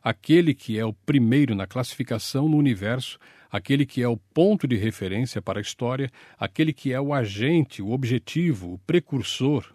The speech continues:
o sustentador, o governador na esfera da criação, aquele que é a cabeça da igreja, aquele que é o começo, a fonte e o chefe, aquele que é o número um no ranking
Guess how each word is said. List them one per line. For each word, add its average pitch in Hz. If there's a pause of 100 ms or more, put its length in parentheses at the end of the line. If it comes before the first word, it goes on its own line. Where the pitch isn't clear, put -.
o 120
sustentador, 120 (300)
o 160
governador 147
na 113
esfera 135
da 110
criação, 143 (540)
aquele 196
que 160
é 156
a 151
cabeça 117
da 92
igreja, 98
aquele 160
que 120
é 127
o 139
começo, 117
a 92
fonte 139
e 92
o 85
chefe, 131 (360)
aquele 196
que 160
é 165
o 156
número 160
um 202
no 170
ranking 107